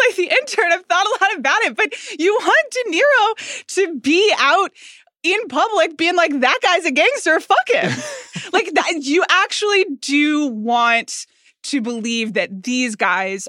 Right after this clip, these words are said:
Speaker 1: are as, like, t-, titanic presences and the, the people that we have, like, made them to be in our minds.
Speaker 2: But how strange for that to come across on Reliable Sources with Brian Stelter on a
Speaker 1: <laughs> It's
Speaker 2: Sunday
Speaker 1: like,
Speaker 2: morning.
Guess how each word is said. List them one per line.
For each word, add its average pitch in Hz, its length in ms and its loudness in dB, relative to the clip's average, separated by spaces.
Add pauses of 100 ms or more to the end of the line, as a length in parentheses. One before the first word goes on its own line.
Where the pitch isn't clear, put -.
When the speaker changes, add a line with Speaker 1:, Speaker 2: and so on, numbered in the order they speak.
Speaker 1:
are 202 220 0
as, 180 220 -4
like, 139 300 -6 (320)
t-, 208 80 -16 (260)
titanic 226 600 -2
presences 196 720 -4
and 196 140 -6
the, 185 200 -8
the 220 140 -4
people 226 580 -4
that 185 320 -6 (260)
we 220 220 -6
have, 196 360 -4
like, 185 240 -6 (180)
made 214 220 0
them 202 100 -2
to - 80 -12
be 190 80 -6
in 160 80 -4
our 123 120 -6
minds. - 460 -12
Speaker 2:
But 190 120 0
how 269 100 0
strange 185 540 0
for 123 160 -2
that 117 280 2
to 131 120 -4
come 127 200 -2
across 120 380 0
on 117 140 0
Reliable 110 440 2
Sources 104 400 -4
with 90 160 -6
Brian 107 220 0
Stelter 113 380 0
on 117 80 0
a - 20 -2
Speaker 1:
<laughs> - 20 -4
It's - 100 0
Speaker 2:
Sunday 127 220 0
Speaker 1:
like, 135 80 0
Speaker 2:
morning. 131 200 -2